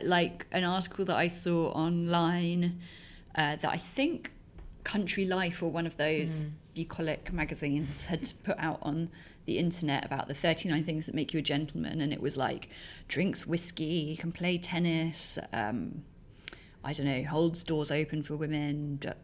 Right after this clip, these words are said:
Speaker 1: or maybe it was, like, a little bit more woke than that, but it made me
Speaker 2: <laughs>
Speaker 1: feel like, "Ah, women are like this too," and there's certain qualities in women that I feel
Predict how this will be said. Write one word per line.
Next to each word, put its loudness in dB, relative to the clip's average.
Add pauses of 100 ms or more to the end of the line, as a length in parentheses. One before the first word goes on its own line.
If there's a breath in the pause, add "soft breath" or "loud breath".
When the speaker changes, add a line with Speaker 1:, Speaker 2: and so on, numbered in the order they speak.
(300 loud breath)
Speaker 1:
or 6
maybe 10
it 6
was, 6
like, 6
a 8
little 8
bit 4
more 2
woke 4
than 0
that, 2 (100)
but 6
it 8
made 10
me 8
Speaker 2:
<laughs> 0
Speaker 1:
feel 8
like, 4
"Ah, 2 (1500 loud breath)
women 6 (520)
are 8
like 4
this 2
too," 2
and 6
there's 6
certain 2
qualities 4
in 4
women 6
that 2
I 2
feel 0